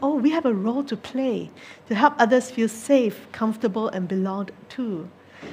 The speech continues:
And there's a mutuality in that relationship. And we realize home is where we take care of each other. I'll be very honest with you.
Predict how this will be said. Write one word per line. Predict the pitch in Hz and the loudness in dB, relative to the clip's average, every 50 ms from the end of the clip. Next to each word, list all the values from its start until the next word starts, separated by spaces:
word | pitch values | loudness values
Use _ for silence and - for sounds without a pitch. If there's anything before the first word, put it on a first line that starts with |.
| - - | -8 -2
And | 226 214 196 | 0 4 4
there's | 240 233 226 | 6 4 4
a | 240 214 | 4 4
mutuality | 208 220 226 226 - - - 240 226 240 254 269 262 - 233 196 165 156 156 151 - - - - - - - | 4 4 2 2 0 -4 -4 -4 -2 0 0 -2 -2 -2 -2 -4 -4 -4 -6 -10 -12 -18 -20 -20 -18 -8 -4
in | 196 190 | -2 0
that | 185 180 156 | 0 0 0
relationship. | 202 190 180 185 196 190 - - 240 214 202 - - 170 - - - - - - - - - - - - - - - - - - - - | 0 0 0 2 0 0 -2 -4 -4 -4 -4 -4 -6 -6 -6 -8 -14 -20 -20 -20 -20 -20 -20 -20 -20 -20 -20 -20 -20 -20 -20 -20 -18 -10
And | - 202 190 | -6 -2 -2
we | 190 190 180 | 0 0 0
realize | 196 202 208 208 220 214 214 220 220 - | 0 0 0 0 0 0 0 -2 -4 -8
home | - - - 262 254 226 180 170 170 180 180 - - - - - - - - - - - - | -14 -12 -8 -6 -4 -4 -4 -6 -6 -8 -10 -12 -18 -20 -20 -20 -20 -20 -20 -20 -20 -14 -10
is | 196 160 - | -10 -8 -6
where | 175 190 196 202 202 190 | -2 0 2 2 2 2
we | 196 185 | 0 -4
take | 190 - - 220 - - - | -6 -4 -6 -6 -6 -6 -14
care | - - - 233 226 208 180 165 156 - - - - - - - - | -14 -10 -6 -4 -4 -4 -4 -6 -8 -12 -18 -20 -20 -20 -20 -18 -12
of | - 170 - 196 | -12 -10 -8 -8
each | 185 185 - - | -10 -10 -10 -12
other. | 170 160 151 180 170 165 160 147 - - - - - - - - - - - - - - - - - - - - - - - - - - - - - - - - - - - - - - | -12 -12 -12 -14 -14 -14 -16 -18 -20 -20 -20 -20 -20 -20 -20 -20 -20 -20 -20 -20 -20 -20 -20 -20 -20 -20 -20 -20 -20 -20 -20 -20 -20 -20 -20 -20 -20 -20 -20 -20 -20 -20 -20 -20 -8 -2
I'll | 196 254 | 0 2
be | 247 294 277 | 4 4 6
very | 247 240 240 - - | 6 4 4 4 2
honest | 185 180 185 185 180 185 - | 0 2 2 0 0 -2 -4
with | 180 - - - | -10 -12 -10 -8
you. | 185 175 170 175 175 | -8 -6 -6 -8 -10